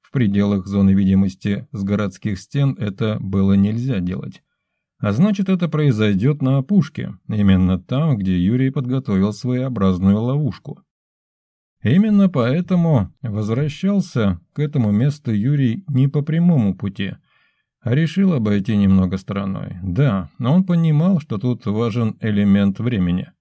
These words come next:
так как тот, кто заказал Юрию тушку опасной твари из тёмного леса, достаточно сильно спешил. Однако при всём этом данный индивидуум и сам должен был понимать, что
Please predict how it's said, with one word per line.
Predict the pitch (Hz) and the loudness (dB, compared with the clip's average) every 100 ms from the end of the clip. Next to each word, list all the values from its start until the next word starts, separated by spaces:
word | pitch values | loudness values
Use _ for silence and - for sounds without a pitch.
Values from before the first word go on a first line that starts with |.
| _ | _
так | - 135 143 | -8 -6 -4
как | 127 101 | -4 -4
тот, | - 135 151 151 _ _ | -2 -2 -2 -4 _ _
кто | _ - 92 87 98 | _ -4 -4 -4 -8
заказал | 95 95 101 98 127 | -8 -4 -2 -2 0
Юрию | 104 120 107 98 | 0 0 0 -2
тушку | 131 127 - 107 98 | -2 -6 -4 -4 -2
опасной | 101 104 - 104 98 | -2 -4 -4 -4 -4
твари | 123 139 104 | -4 -2 0
из | 92 | -2
тёмного | - 104 101 104 | -2 -2 -2 -2
леса, | 135 156 139 107 | -4 -4 -4 -4
достаточно | 107 104 135 135 - 123 | -4 -4 -6 -6 -4 -4
сильно | - 135 120 107 | -4 -2 -2 -2
спешил. | 98 131 131 - 127 - - _ _ _ _ _ | -4 -6 -4 -2 -4 -4 -14 _ _ _ _ _
Однако | 107 98 135 202 214 | -4 0 0 0 -2
при | 185 151 | -2 -2
всём | - 110 101 | -2 0 0
этом | 143 160 160 104 | 0 0 0 0
данный | 113 147 143 120 101 | 0 0 0 0 -2
индивидуум | 104 98 95 120 147 147 131 - | -2 0 0 0 0 0 0 -2
и | 120 | -6
сам | 104 - 180 151 | -6 -4 -2 0
должен | 98 104 95 101 95 | 0 -4 -2 -2 0
был | 98 | -2
понимать, | 90 98 95 95 131 160 | 0 2 4 4 2 -4
что | - 101 98 | -4 -2 -2